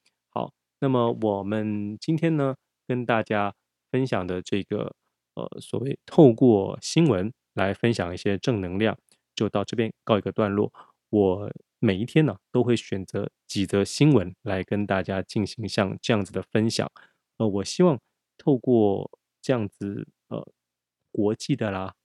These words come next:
国内的啊、政治、经济、教育、文化、健康相关的一些社会上的事件或者报道，我们可以从中一起抽丝剥茧，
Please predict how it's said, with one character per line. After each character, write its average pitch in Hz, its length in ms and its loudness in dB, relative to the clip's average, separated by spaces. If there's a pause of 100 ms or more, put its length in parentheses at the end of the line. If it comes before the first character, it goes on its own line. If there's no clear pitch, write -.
国 101 260 0
内 131 220 0
的 104 140 -12
啊、 98 160 -8 (380)
政 123 180 0
治、 113 140 -2
经 107 180 -4
济、 107 100 -10
教 101 220 -2
育、 98 80 -2
文 92 360 -4
化、 104 380 -2
健 107 220 -2
康 101 260 -4 (300)
相 160 300 0
关 170 200 6
的 120 100 0
一 92 120 -6
些 101 420 -2 (300)
社 - 180 0
会 110 80 0
上 117 100 -2
的 104 100 -2
事 - 260 -2
件 98 260 -2 (360)
或 147 140 8
者 98 140 -4
报 107 240 0
道， - 220 -6 (120)
我 107 80 0
们 120 140 2
可 135 140 -4
以 101 180 -4 (180)
从 107 280 -4
中 117 320 -2 (300)
一 135 60 -10
起 - 340 -10 (160)
抽 123 220 0
丝 123 200 0
剥 127 240 2
茧， - 200 -4